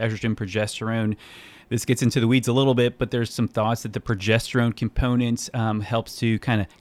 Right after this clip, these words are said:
kill off possibly some of the bad ovarian cells and prevent them from turning into cancer. So, um, there's some interesting thoughts and, uh, you know, uh, pharmacology studies on, you know, why that might be the case. But,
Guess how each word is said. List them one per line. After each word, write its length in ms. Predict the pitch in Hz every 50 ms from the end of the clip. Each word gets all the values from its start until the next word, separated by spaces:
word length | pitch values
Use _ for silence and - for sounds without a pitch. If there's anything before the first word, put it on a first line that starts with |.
| _ _
kill 320 | - - 147 120 120 120 117
off 320 | 113 110 110 113 - -
possibly 580 | - - 113 107 104 - - 113 107 110 113 113
some 240 | - - 123 113
of 60 | 110 107
the 80 | 110
bad 380 | 95 - 107 107 113 117 113 117
ovarian 500 | 113 113 104 113 110 113 117 113 110 110
cells 520 | - - 123 113 110 110 110 113 110 -
and 140 | 120 107 -
prevent 440 | - - 110 95 113 113 110 - -
them 120 | 113 107
from 160 | - - 107
turning 360 | 101 - - 117 110 107 107 104
into 120 | 98 95
cancer. 580 | - - - 107 104 98 - - - 98 101 104
So, 440 | - - - 117 107 104 101 98 - - - - - - - -
um, 300 | - 107 107 107 107 107
there's 200 | - 117 131 113
some 140 | - 127 127
interesting 600 | 139 151 - - 127 - - - 127 117 110 107
thoughts 460 | - - 120 110 113 117 113 - -
and, 220 | 117 104 104 104 101
uh, 240 | 98 98 98 98 -
you 120 | - - 110
know, 640 | 104 - - - - 95 98 98 95 78 80 - - -
uh, 60 | 127
pharmacology 600 | - - 131 120 113 107 - 120 117 117 98 110
studies 460 | 101 - - 123 117 110 113 110 - -
on, 280 | 104 101 98 101 95 -
you 100 | - 117
know, 80 | 104 98
why 280 | 98 104 113 117 117 110
that 180 | 113 107 87
might 240 | 110 107 107 107 -
be 180 | - 104 101 98
the 120 | 92 95
case. 560 | - - - 147 127 113 101 101 101 - -
But, 280 | - - 104 98 -